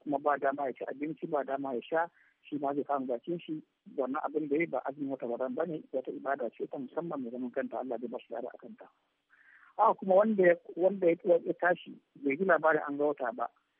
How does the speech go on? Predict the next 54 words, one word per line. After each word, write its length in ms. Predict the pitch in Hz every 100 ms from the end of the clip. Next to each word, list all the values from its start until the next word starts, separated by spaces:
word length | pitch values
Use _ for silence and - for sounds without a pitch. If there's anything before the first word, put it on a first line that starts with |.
| _ _ _
har 160 | 185
ya 100 | 185 185
ci 120 | 190
wani 140 | 185 147
abinci, 440 | 131 131 - 285 - _ - -
to 100 | 151
da 120 | 135
duk, 260 | - 214 226
da 200 | 220 139
zaran 380 | 160 190 202 202
ya 100 | 190
ji 100 | 185 -
an 160 | 185
ga 120 | 180
watan 240 | 190 180 127 151
sai, 180 | 156 - _ _
sai 200 | 160 143 - _
ya 60 | 131
bar 140 | 139 -
cin 120 | -
abincin 340 | 117 117 120
gaba 180 | 110 113 113
ɗaya. 140 | 117 -
In 60 |
yana 180 | 165 151
cikin 260 | - - 160
ci 120 | -
ne 160 | 151 143
ya 80 | 123
bari, 280 | 151 269 - _ _ _
na 100 | 160
bakin 320 | 156 143 - 165
shi 120 | -
kare 180 | - 156
ya 60 |
ce 120 | 135 147
bari 160 | 143
in 80 | 143
haɗiye, 300 | 156 143 131
a'a, 240 | 151 - 123
yanzu 200 | 123 139
bari 200 | 156 143
muna 240 | 143 131 -
son 80 | -
shi 100 | - -
kurkure 300 | 151 - 214
bakin 220 | 117 202
shi, 220 | - 165 - - - _
ya 100 | - 131
yi 40 |
niyyar 260 | 156 165 135
kame 240 | 143 139
bakin 340 | 123 110 131
sa. 80 | 127